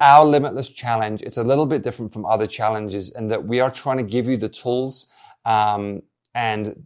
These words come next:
the, the education necessary to do this fitness thing for, for a lifetime. This isn't just a six-week transformation. This is giving you everything you need, uh, to do this long term, to live a long, vibrant, healthy fitness life.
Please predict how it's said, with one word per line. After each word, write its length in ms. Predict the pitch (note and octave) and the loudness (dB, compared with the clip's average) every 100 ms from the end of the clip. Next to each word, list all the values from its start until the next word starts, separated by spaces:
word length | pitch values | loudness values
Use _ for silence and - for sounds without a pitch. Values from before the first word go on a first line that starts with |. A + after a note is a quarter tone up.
| _ | _
the, 400 | A2 A2+ G#2 F2 | -6 -2 -2 -2
the 160 | G2 A2 | -6 -6
education 720 | A2+ A2 - C#3 C3+ A#2+ A2+ | -6 -6 -4 -4 -2 -4 -4
necessary 600 | A2+ A2+ - G#2+ G#2+ G#2 - _ | -6 -8 -2 0 0 -4 -10 _
to 120 | A#2 | -8
do 200 | F#2 A#2+ | -2 0
this 240 | G#2+ G#2+ - | 0 -4 -4
fitness 380 | C3 C3 A#2+ | -2 -2 -6
thing 260 | - A2 G#2 | -6 -6 -8
for, 220 | G#2+ G2+ - | -12 -14 -6
for 160 | A2 G#2+ | -4 0
a 60 | |
lifetime. 520 | G#2+ A2 - G2+ G2 - - _ - | 2 0 -4 -8 -8 -10 -20 _ -8
This 160 | A2+ | -4
isn't 280 | C#3+ B2 B2 | -2 -2 -2
just 200 | A2+ - | -6 -8
a 40 | |
six-week 400 | G#2+ B2 - A2+ | -6 -6 -4 -8
transformation. 640 | - G#2+ G2+ G#2 G#2+ - G2+ | -6 -8 -4 -4 -4 -6 -8
This 160 | A#2+ | -6
is 80 | A#2 | -6
giving 200 | - A#2 | -4 -2
you 140 | A#2 A#2 | -2 -2
everything 400 | B2+ D3 D#3+ C#3+ | -4 -4 -4 -4
you 80 | |
need, 400 | B2+ A#2 A#2 G2+ _ - - - | -2 -2 -4 -6 _ -20 -10 -2
uh, 180 | A2+ G#2 | -2 0
to 120 | A2 | -2
do 180 | B2 A#2 | 0 0
this 200 | A2+ A2+ | -2 -2
long 320 | A2+ A2 A2+ | -2 -2 -6
term, 400 | A#2+ A2 A#2 B2+ | -4 -2 -2 -4
to 100 | A#2 | -2
live 160 | A2 | 0
a 60 | G#2+ | 0
long, 480 | A2 A2 A2+ A2 F#2+ | 0 0 -2 -6 0
vibrant, 420 | A2+ A2 A2 G#2 | 2 4 0 -4
healthy 340 | A2 G#2+ A2 | -4 -4 -6
fitness 440 | F#2+ A2+ D#2 G2+ G#2 | -8 -8 -8 -10 -2
life. 320 | G#2 A2 | 2 2